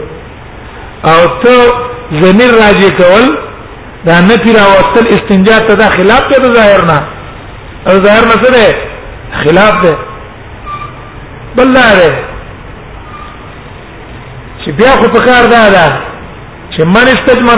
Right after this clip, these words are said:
فلیوتر»، ګندګي تجاوز د مخرج نه مو کی، نو په کار دا دی چې پای کې مې فرضیت نه وای کنه. دا من لا باغ ته متوجه کی کنه. نو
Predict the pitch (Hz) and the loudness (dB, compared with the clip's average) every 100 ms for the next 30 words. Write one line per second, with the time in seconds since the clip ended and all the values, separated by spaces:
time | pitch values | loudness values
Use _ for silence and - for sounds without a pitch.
0 | 220 233 233 226 220 220 196 180 170 160 | 2 2 4 2 2 2 4 4 4 4
1 | 160 151 - - - - 160 196 214 214 | 4 0 -6 -16 -18 -14 -4 0 2 4
2 | 220 254 - 214 220 226 247 233 226 208 | 2 2 0 0 2 4 2 2 2 2
3 | 247 226 240 220 208 180 170 127 - - | 2 2 2 2 2 2 0 -2 -10 -16
4 | - - - - 156 175 170 208 208 233 | -18 -18 -16 -8 -2 0 2 2 4 4
5 | 233 208 220 240 226 247 247 233 214 208 | 4 2 2 0 2 2 2 2 2 2
6 | 220 214 202 185 175 151 143 135 139 - | 2 2 4 4 4 2 0 -4 -8 -16
7 | - - - - - 165 175 202 220 214 | -20 -20 -20 -20 -4 0 2 4 4 4
8 | 202 202 208 220 202 196 202 196 240 214 | 4 4 2 4 2 4 4 4 2 2
9 | 190 170 151 143 - - - - - - | 2 2 0 -2 -8 -16 -18 -20 -20 -4
10 | 180 | -2